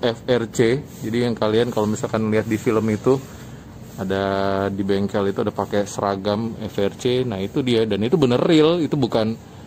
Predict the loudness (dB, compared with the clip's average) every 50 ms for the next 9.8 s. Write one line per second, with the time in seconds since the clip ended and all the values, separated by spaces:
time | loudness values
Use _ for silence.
0 | -14 -4 -2 0 0 2 0 2 2 2 2 2 2 2 2 0 0 2 2 2
1 | 4 4 4 4 4 4 2 -2 -2 -2 0 0 0 -2 0 0 0 0 2 0
2 | -2 -4 -2 -4 -2 -2 -2 -4 -2 -6 -6 -6 -4 -6 -4 -4 -2 -2 -2 -2
3 | -2 -2 -4 -6 -10 -12 -12 -14 -14 -16 -16 -18 -18 -18 -18 -18 -18 -18 -18 -16
4 | -6 -2 0 0 0 -2 -4 -2 -2 -2 0 0 0 2 2 2 2 4 2 2
5 | 2 2 0 -2 -6 -10 -12 -18 -18 -18 -18 -18 -18 -18 -16 -8 4 6 8 8
6 | 8 8 6 4 4 2 -2 -6 -14 -16 -16 -16 -2 0 0 2 2 2 0 0
7 | -6 -12 -16 -18 -18 -18 -12 2 2 2 4 6 4 2 2 4 4 4 4 6
8 | 4 6 6 8 8 6 6 4 6 6 4 6 6 6 6 6 6 6 4 4
9 | 2 2 4 4 4 4 4 4 4 4 6 6 4 4 0